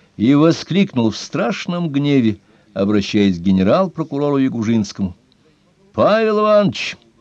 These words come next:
напиши сейчас от моего имени генеральный указ для всего государства, что если кто украдёт хоть такую сумму,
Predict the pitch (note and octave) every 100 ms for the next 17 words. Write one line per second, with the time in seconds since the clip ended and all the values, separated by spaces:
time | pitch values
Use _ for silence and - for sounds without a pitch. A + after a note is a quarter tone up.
0 | _ _ _ _ _ F#2+ G2+ A2+ G2 G3+
1 | C#4 - - - G3 - D#3+ E3 D3+ D3
2 | D3 C#3 B2+ A2+ A2+ A#2 A2+ G#2 G2+ G2
3 | D#3 A#3 F3+ D#3+ F#3+ - E3 E3+ D#3 C3+
4 | C#3 D3+ - - B2+ - _ _ _ _
5 | _ - _ - G2 - F#2+ A2+ A2 A2
6 | A2 F3+ A#3+ - A#3 - - A#3 - C#4
7 | B3+ A#3 - - F#3+ F3 D3 A#2